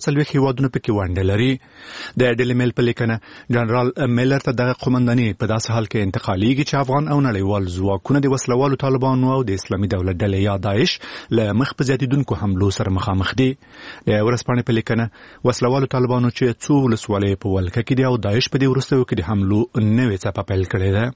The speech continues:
ډیلی میل د جنرال میلر څرګندونو ته هم اشاره کړې چې ویلي دي، نړۍ په دې پوه ده چې افغانستان به د ترهګرو یو خوندي ځای نه وي او په دې هم پوه ده چې موږ به په دې مبارزه کې ناکام نه شو. د میلر په وینا، دی په دې هم پوه دی چې دغه جګړه اوږده شوې او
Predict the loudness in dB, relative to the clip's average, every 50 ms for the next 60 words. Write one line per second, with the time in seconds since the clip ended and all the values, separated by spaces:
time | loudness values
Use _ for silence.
0 | _ _ _ _ _ _ -14 -2 2 2 2 4 2 2 2 2 0 0 -2 -2
1 | 0 2 2 2 2 0 -2 0 0 2 2 2 2 2 2 2 0 0 -2 -2
2 | -2 0 0 0 0 2 2 2 0 0 0 0 0 2 2 2 0 0 0 0
3 | -2 -2 -2 0 -2 -2 0 -2 -2 0 0 0 0 2 2 2 0 0 -2 -4
4 | -10 -20 -18 -12 -4 0 0 2 2 0 0 0 0 0 0 0 0 0 0 0
5 | -2 -2 -4 -2 -4 -4 -4 -4 -2 -2 0 0 2 2 0 0 0 0 0 0
6 | 0 0 0 2 2 2 0 0 -2 -2 -4 -4 -2 -2 -2 -2 -2 -2 0 0
7 | 0 2 2 2 2 2 2 0 0 -2 -2 0 0 2 2 0 0 0 0 0
8 | 0 0 -2 -2 -4 -4 -8 -14 -6 -2 0 0 2 2 0 -2 -2 0 0 2
9 | 2 2 0 0 -2 -2 0 -2 -2 -2 0 -2 -2 -2 -2 -2 -2 -2 -2 -2
10 | -2 -2 0 0 2 2 0 0 0 0 0 0 -2 -6 -18 -16 -16 -10 -4 0
11 | 0 0 2 2 0 2 0 0 0 0 0 2 2 2 2 0 0 0 0 0
12 | 0 0 -2 0 0 0 2 2 0 0 2 0 2 2 2 0 2 0 0 0
13 | 0 -2 -2 -2 -2 -2 -2 -2 0 0 0 0 0 0 -2 -2 0 0 2 2
14 | 2 2 2 0